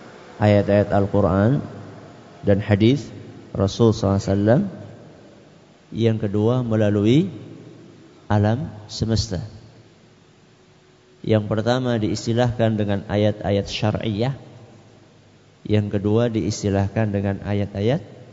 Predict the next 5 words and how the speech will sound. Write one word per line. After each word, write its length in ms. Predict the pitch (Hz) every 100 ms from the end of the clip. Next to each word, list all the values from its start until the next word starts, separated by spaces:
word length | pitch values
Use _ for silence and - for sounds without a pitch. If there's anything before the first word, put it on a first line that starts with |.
| - - - - -
kauniyah. 680 | - 104 104 101 104 95 92 - - - - - - - - _ _ _ -
Apa? 240 | 143 139 220 - - - - - - - -
Ayat 280 | 104 104 98
syar'iyah 640 | - 107 101 98 98 117 131
dan 240 | 107